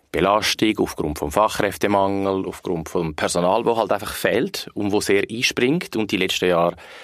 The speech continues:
sehr strapaziert worden ist, aufgrund von der Pandemie et cetera. Und ja, selbstverständlich haben wir, äh, haben wir viele Initiativen. Wir haben sehr ein professionelles und gut ausgerichtetes betriebliches Gesundheitsmanagement, wo viel, ähm,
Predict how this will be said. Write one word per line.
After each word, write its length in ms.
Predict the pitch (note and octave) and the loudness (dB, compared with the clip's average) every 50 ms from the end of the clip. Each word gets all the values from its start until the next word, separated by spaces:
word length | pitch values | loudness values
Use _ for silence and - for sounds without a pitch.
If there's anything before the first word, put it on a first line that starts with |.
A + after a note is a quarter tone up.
| - - _ - | -20 -20 _ -8
sehr 260 | - - - G2+ G#2 | -2 2 2 2 4
strapaziert 680 | - - - F#2 - - F#2 - - G#2 A2 - - | 2 0 -2 -2 -2 -2 -2 0 0 0 0 0 0
worden 320 | - A2 A2+ - A2+ G#2+ A2 | 0 0 2 2 0 0 0
ist, 320 | C#3 F3+ - - - - _ - | 0 0 -2 -2 -4 -6 _ -14
aufgrund 460 | - A2 - - - G2+ F2 E2+ E2 | -12 -10 -10 -8 -6 -6 -6 -6 -6
von 80 | - F2 | -8 -10
der 80 | F2 F2 | -10 -8
Pandemie 640 | - - E2+ E2+ F2+ F#2+ A#2 C3+ D3 D3+ D3+ D3 C#3 - C3 - | -6 -4 -4 -2 0 0 0 0 0 0 0 -2 -4 -6 -10 -4
et 160 | - B2 - | -4 -4 -2
cetera. 440 | - A#2+ A2+ A2 - A#2+ B2 B2+ B2 - - - - - - - - - - - - - | 0 0 0 0 0 -2 0 -2 -4 -6 -14 -16 -14 -14 -14 -16 -16 -14 -14 -16 -14 -8
Und 360 | - B2 A#2+ A2+ G#2+ F#2+ - | -4 -2 0 0 0 -2 -2
ja, 220 | - G2+ G#2+ C3 C3+ | 2 2 4 4 4
selbstverständlich 720 | B2+ A#2 G#2 - G#2+ - - G#2 A2+ B2 - C#3 - - | 2 0 0 0 -2 0 2 0 0 0 0 -2 0 0
haben 180 | G#2+ G2 G2+ | 0 2 2
wir, 240 | G2+ G2 F#2+ F#2+ F#2 - - | 4 4 4 2 2 0 0
äh, 200 | F#2+ F#2 F#2 F#2 - | 0 0 0 0 0
haben 160 | F#2+ G2 F#2+ | 0 0 2
wir 100 | F#2+ F2+ | 2 2
viele 200 | - - A2+ C#3 | 2 0 2 2
Initiativen. 640 | D3 D3 C#3+ - - C3 - - A#2 A#2 - A#2+ A2+ | 2 2 2 0 -2 -4 -2 -2 -4 -2 -2 0 0
Wir 100 | A2 G2 | 0 0
haben 260 | F#2 F2+ F2+ F2 F2+ F2 - - - | 0 0 0 0 -2 -2 -4 -10 -10
sehr 260 | - - - G2 G2+ | -8 -2 0 2 2
ein 80 | G2+ - - - | 2 0 -2 -2
professionelles 840 | - G#2+ - - A2+ G#2 - - A2 G#2 G#2 G2+ G2+ G2+ G2 - | -2 -2 0 0 -2 -2 0 0 0 2 2 2 0 -2 -2 -4
und 120 | F#2 F#2 | -6 -4
gut 240 | - G#2 G2 G2 - | 0 0 0 0 0
ausgerichtetes 520 | G2+ - - - - - - - E2+ - - | -4 -8 -6 -6 -6 -6 -6 -10 -10 -6 -6
betriebliches 440 | G#2+ E2+ - G2+ F#2+ F2 F2+ - | -6 -2 -2 -2 0 0 -2 -2
Gesundheitsmanagement, 1040 | - - A2 A#2+ A#2+ C3+ B2+ - - B2+ A#2 A#2 B2 A#2+ - - B2+ C3+ D3+ - - - - - - - - - - - | 0 0 0 2 2 0 -2 0 0 0 0 0 0 -2 0 0 0 0 0 -2 -6 -16 -20 -18 -18 -16 -16 -12 -4 -2
wo 120 | F#2 F2+ | -2 -2
viel, 640 | - - - - A2+ G#2+ G#2+ A2+ A#2 A#2 A#2 A2+ - | -2 -2 -2 0 2 2 4 4 4 4 4 4 2
ähm, 800 | - - G#2 F#2 F2+ F2+ F#2 F2+ F2+ F#2 F#2 F2+ F2 F2+ F#2 - | 2 0 0 2 2 2 2 2 2 2 2 2 0 -2 -4 -6